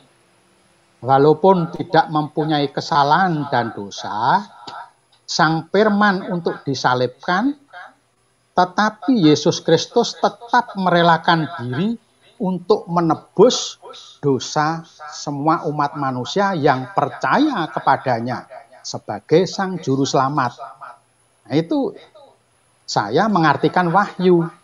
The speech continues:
Allah. Tapi saya tidak boleh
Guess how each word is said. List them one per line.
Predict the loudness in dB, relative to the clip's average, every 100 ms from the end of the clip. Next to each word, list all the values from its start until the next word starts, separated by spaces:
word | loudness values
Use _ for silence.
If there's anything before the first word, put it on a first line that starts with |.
| _ -20 _ _ _ _ -6
Allah. | 0 4 4 2 -2 -14 -14 -16 -18 _ _ _ _ _ _ _
Tapi | -4 -2
saya | 0 2 2
tidak | 2 0 2
boleh | 4 8 6